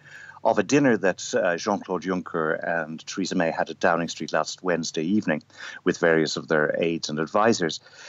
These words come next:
And, uh, it's, it's clearly the leak came from, uh, the Commission. There's no real doubt about that. And, uh, and it describes this dinner, which sounds really like the dinner from hell, because from the time that, uh, Juncker arrived with, uh, Martin Selmayr, his, uh, chief of staff,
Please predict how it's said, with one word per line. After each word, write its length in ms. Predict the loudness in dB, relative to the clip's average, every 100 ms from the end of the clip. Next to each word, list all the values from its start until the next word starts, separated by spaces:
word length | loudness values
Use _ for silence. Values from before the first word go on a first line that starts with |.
| -20 -2
And, 420 | 2 4 4 2 -2
uh, 380 | 0 2 2
it's, 380 | 0 -4 -8 -8
it's 200 | -10 -10
clearly 480 | -2 2 4 2 -4
the 260 | -8 -6 -4
leak 300 | -6 -8 -12
came 260 | -6 -4 -6
from, 440 | -6 -4 -4 -6
uh, 220 | -4 -4
the 100 | -6
Commission. 440 | -10 -8 -8 -10 -12
There's 160 | -8
no 220 | -4 -4 -8
real 240 | -8 -6
doubt 300 | 0 2 2
about 260 | 2 0 2
that. 280 | 2 2 -2 -2
And, 280 | -2 -2 -2
uh, 260 | 2 2 2
and 120 | 2 0
it 80 |
describes 460 | 0 0 4 4 0
this 240 | -6 -8
dinner, 300 | -4 -2 -2
which 140 | -4 0
sounds 240 | 0 0
really 180 | -2 -4
like 180 | -6 -8
the 60 |
dinner 280 | -6 -6 -6
from 160 | -8 -10
hell, 400 | -2 0 0 -2 -16 -18 -16 -4
because 240 | 0 2
from 120 | 2
the 60 | 2
time 400 | 2 2 2 2
that, 340 | 0 -2 -6 -4
uh, 360 | 0 0 0
Juncker 460 | -4 -4 -4 -4 -2
arrived 640 | -2 0 2 2 2 -4
with, 320 | -10 -12 -8 -6
uh, 140 | -4
Martin 340 | -2 -4 -4 -4
Selmayr, 600 | 2 2 2 0 -2 -6
his, 240 | -12 -10
uh, 80 | -10
chief 240 | -10 -12
of 60 | -12
staff, 360 | -4 0 0